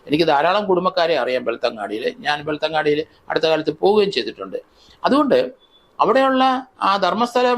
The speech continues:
മുതൽ അല്ലെങ്കിൽ ബെൽത്തങ്ങാടിയിൽ പരിസരങ്ങളും അതിനടുത്ത് വളരെയധികം സ്ഥലങ്ങൾ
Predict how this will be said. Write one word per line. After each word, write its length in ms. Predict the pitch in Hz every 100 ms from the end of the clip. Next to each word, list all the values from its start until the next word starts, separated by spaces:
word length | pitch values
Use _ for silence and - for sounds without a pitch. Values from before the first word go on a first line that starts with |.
| 220
മുതൽ 200 | 214 220 226 233 - _
അല്ലെങ്കിൽ 380 | 165 180 196 196 196 - _ _
ബെൽത്തങ്ങാടിയിൽ 640 | 151 175 190 208 202 202 208 165
പരിസരങ്ങളും 640 | 165 165 185 175 180 175 -
അതിനടുത്ത് 360 | 196 214 220 254
വളരെയധികം 460 | 226 226 226 240 247
സ്ഥലങ്ങൾ 340 | 233 214 220